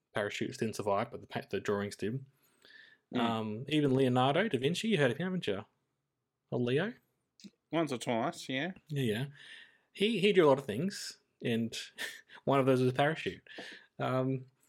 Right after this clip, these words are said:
Speaker 1: some people say he invented it, but I'm like, he drew a picture of it, you know? Like, is that inventing it? <laughs> But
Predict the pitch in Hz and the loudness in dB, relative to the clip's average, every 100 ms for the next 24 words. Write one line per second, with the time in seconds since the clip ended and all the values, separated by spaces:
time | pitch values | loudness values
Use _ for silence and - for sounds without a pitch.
0 | - _ - 180 185 175 147 139 117 117 | -20 _ 0 2 2 2 4 4 4 0
1 | 123 139 151 - - 139 147 135 131 - | 2 2 2 -2 0 2 4 2 0 -8
2 | _ _ _ 226 214 - 127 - 87 92 | _ _ _ 2 2 4 -2 -4 -10 -10
3 | 101 _ - 127 135 139 147 147 196 127 | -14 _ -6 -2 0 2 0 0 0 2
4 | 127 131 139 131 143 _ _ - - 147 | 2 2 2 2 0 _ _ -16 -8 -6
5 | 131 - 196 - 202 - - _ - - | -6 -4 -4 -4 -8 -8 -10 _ -20 -20
6 | _ _ _ _ _ _ _ _ _ _ | _ _ _ _ _ _ _ _ _ _
7 | _ _ - - 175 - _ _ _ - | _ _ -12 -6 -6 -6 _ _ _ -20
8 | _ _ - - - 370 320 - - 160 | _ _ -10 -6 -4 -4 -8 -10 0 2
9 | 175 | 2